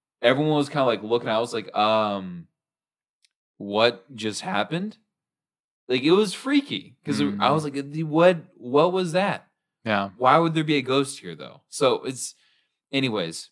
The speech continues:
Speaker 1: But stuff like that is kind of unexplainable in a way.
Speaker 2: But isn't it easier to just say, "Hey, you didn't stack 'em quite right," or they were slightly unbalanced, and so it just eventually tipped over? Like,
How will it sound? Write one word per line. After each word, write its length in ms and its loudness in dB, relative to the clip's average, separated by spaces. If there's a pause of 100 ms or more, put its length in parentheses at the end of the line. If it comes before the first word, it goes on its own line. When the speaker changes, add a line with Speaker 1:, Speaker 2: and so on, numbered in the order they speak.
(1800)
Speaker 1:
But 140 0
stuff 200 0
like 200 2
that 300 0
is 200 -4
kind 240 -4
of 380 -8 (880)
unexplainable 840 -2
in 80 -10
a 60 -8
way. 300 -12 (520)
Speaker 2:
But 120 -2
isn't 240 0
it 80 2
easier 340 2
to 120 -2
just 200 0
say, 500 4 (380)
"Hey, 220 4
you 140 -2
didn't 200 -2
stack 300 4
'em 100 -8
quite 320 4
right," 320 2
or 180 0
they 100 2
were 100 0
slightly 520 -2
unbalanced, 600 -2
and 120 -6
so 260 0
it 120 -2
just 280 -2
eventually 640 -8
tipped 200 -14
over? 360 -8 (400)
Like, 300 -6